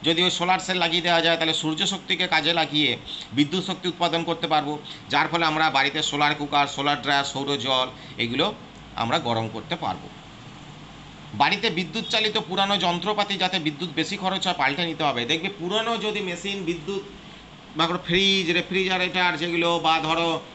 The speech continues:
টিভি, এগুলোতে পুরনো যত দিন হয়ে যায় তার তো ক্ষমতা কমে আসে, তাহলে তার electric consumption, ব্যবহারটা, ইলেকট্রিক খরচটা বেশি পড়ে। সেই জন্য প্রয়োজন হলে পুরনো বিদ্যুৎ চালিত যন্ত্রপাতিগুলোকে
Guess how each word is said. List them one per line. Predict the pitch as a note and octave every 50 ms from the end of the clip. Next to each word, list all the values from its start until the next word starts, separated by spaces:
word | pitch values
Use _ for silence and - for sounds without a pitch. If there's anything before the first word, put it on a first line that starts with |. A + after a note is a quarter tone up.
| - -
টিভি, | E3+ F3+ D#3 E3+ F3 E3+ E3
এগুলোতে | C3+ D3+ E3+ E3 G3 G#3 G#3+ F#3+
পুরনো | G#3+ G#3 - E3+ F#3+ G#3 A3 A#3 A#3+
যত | G#3+ A3 G#3+ G3+ G#3+
দিন | F#3 G#3 G#3
হয়ে | F#3+ F3 F3 F3 E3
যায় | D3+ C#3 A#2+ G#2+ - - - - - - -
তার | D3+ D#3 - -
তো | G3+
ক্ষমতা | F#3 - - D#3 E3+ F#3 F#3 G#3
কমে | - G3+ G#3+ A3+ B3 B3+
আসে, | A#3 G3 - C#3 A2 F2 - - - - - - - - - -
তাহলে | C#3+ D#3 E3
তার | E3 F3+ F3+ F3+ E3+
electric | D3+ D3+ F#3 G3+ - - - A3 A3
consumption, | - F#3 F#3 F#3 E3+ F3+ F#3 F#3 F3 - F3+ F3 D#3
ব্যবহারটা, | C#3+ C#3+ D3 D#3 D#3+ E3 D#3+ D#3+ - - C#3 B2+ B2 B2 - - - - - - - - -
ইলেকট্রিক | A#2+ C#3 D#3 F3+ - - - F#3 F3+
খরচটা | - D3+ D3+ D3 C#3+ - - F3+
বেশি | D3+ B2+ A#2+ - D#3 D3
পড়ে। | C3+ A#2 G2+ F2 - - - - - -
সেই | - D3+ D3
জন্য | D#3+ G3 G3+ G#3 A#3 B3+ C4+ - - - - - - - - - -
প্রয়োজন | C#3+ D#3+ E3 E3+ E3+ F3 G3+ G3+
হলে | F#3+ F#3+ G#3+ A3+
পুরনো | A#3 A#3 F3+ E3+ F3 G3 G#3 A3 A#3
বিদ্যুৎ | G#3 F3 G3+ E3+ D#3 G3+ G3+
চালিত | - G3 F#3+ F#3 F3+ F3+
যন্ত্রপাতিগুলোকে | F3 D3+ D#3+ D#3 D#3 D#3 F3 D#3+ E3+ E3 D#3+ D3+ D#3+ D3+ C#3+ D3